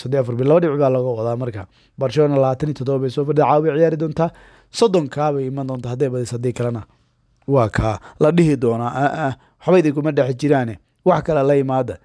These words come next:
Saas baa la dhihi doonaa haddii iyagu ay la imaan waayaan marka mustawihii la doonayay. Haddii sheekadu sidaas ay tahay,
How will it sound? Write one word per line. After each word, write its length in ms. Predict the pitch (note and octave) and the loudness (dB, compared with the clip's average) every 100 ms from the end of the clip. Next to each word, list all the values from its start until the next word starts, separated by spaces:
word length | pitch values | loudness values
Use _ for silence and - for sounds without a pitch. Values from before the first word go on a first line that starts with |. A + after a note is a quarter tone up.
| _ - | _ -10
Saas 140 | D#3 | -8
baa 140 | C#3+ B2+ | -4 -4
la 80 | |
dhihi 160 | B2+ C3 | -4 -4
doonaa 220 | A#2+ A#2+ A#2+ | 0 2 2
haddii 200 | B2 B2+ | 4 6
iyagu 220 | C3 B2 A#2+ | 6 4 2
ay 60 | |
la 100 | B2+ | 0
imaan 280 | C3+ B2+ B2 | -2 -4 -4
waayaan 320 | A2+ A#2 B2 | -4 -4 -4
marka 320 | A#2+ A#2 A#2 G2+ - - | -6 -8 -10 -12 -18 -6
mustawihii 680 | E3 E3+ E3+ - F#3+ G#3+ F#3 | 2 4 2 4 4 4 2
la 140 | E3+ | 2
doonayay. 500 | C#3+ C#3+ C#3 G#2 F#2 - _ _ _ _ _ _ _ _ _ _ _ _ - - - - - - - - - - _ _ - | 0 0 0 -2 -6 -12 _ _ _ _ _ _ _ _ _ _ _ _ -20 -20 -18 -18 -16 -14 -14 -16 -18 -20 _ _ 0
Haddii 300 | D#3 A3 A3+ | 2 4 4
sheekadu 400 | G#3 - F#3+ F#3+ | 2 4 4 4
sidaas 440 | - E3+ D#3 C#3 - | 2 0 0 0 0
ay 160 | C#3+ | 0
tahay, 300 | B2+ C#3 C#3 | 0 -2 -2